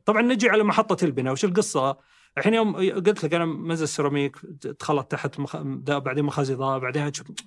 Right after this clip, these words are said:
بعدين إذا جيت حتى أنا أقول للناس روح مخازي ضاء ولا روح منزل سيراميك ولا، فجينا قلنا يا جماعة خلونا نجلس كذا جلسة، لازم نشوف اسم عام، اسم شامل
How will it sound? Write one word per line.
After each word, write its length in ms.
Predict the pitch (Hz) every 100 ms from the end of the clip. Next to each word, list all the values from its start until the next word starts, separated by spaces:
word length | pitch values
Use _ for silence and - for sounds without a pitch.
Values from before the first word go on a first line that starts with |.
| -
بعدين 360 | 139 165 147 147 _ _ -
إذا 120 | 139
جيت 220 | 151 208 -
حتى 260 | 156 -
أنا 140 | 147 156
أقول 220 | 131 131
للناس 320 | 139 147 -
روح 140 | -
مخازي 260 | 160 139 131
ضاء 240 | 127 123
ولا 160 | 123 131
روح 180 | 139 165
منزل 160 | 139
سيراميك 400 | 127 143 139 135
ولا، 200 | 147 147 135 - - - - - - _ -
فجينا 260 | 175 247 214
قلنا 180 | 220
يا 60 | 190
جماعة 320 | 160 180 170
خلونا 340 | - 156 143 127
نجلس 400 | 131 123 120 -
كذا 200 | 120 117
جلسة، 560 | 135 135 - 165 151 135
لازم 320 | 175 180 147
نشوف 360 | 139 185 165 -
اسم 520 | 220 - 226 220 175
عام، 380 | 151 131 104 - -
اسم 200 | 147 156
شامل 400 | - 113 104